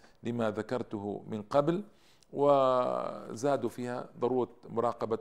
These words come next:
السكان اليهود وما يصنعون، آه، للرد على تصاعد الحركة الوطنية وبدايات الوعي الأولى في ذهن المغاربة للاستقلال. عملوا عدة مناورات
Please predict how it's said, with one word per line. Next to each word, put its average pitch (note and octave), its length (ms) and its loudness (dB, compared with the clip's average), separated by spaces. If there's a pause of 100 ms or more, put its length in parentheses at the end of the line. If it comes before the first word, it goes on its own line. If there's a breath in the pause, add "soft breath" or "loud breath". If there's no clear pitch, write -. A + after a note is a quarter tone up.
السكان A2 440 -6
اليهود G#2 400 -2
وما G#2 220 -2
يصنعون، A#2 540 0 (580 loud breath)
آه، A#2 1200 -2
للرد B2 520 2
على C3 160 2
تصاعد F3 460 0
الحركة B2+ 400 -2
الوطنية A2+ 720 -2
وبدايات B2 920 -2
الوعي B2 400 -4
الأولى A2+ 640 -2 (420 soft breath)
في A#2 300 -4
ذهن A#2 440 -4
المغاربة A2 680 -2
للاستقلال. C#3 800 2 (1500 loud breath)
عملوا C3+ 360 2
عدة C#3+ 240 4
مناورات A#2 720 0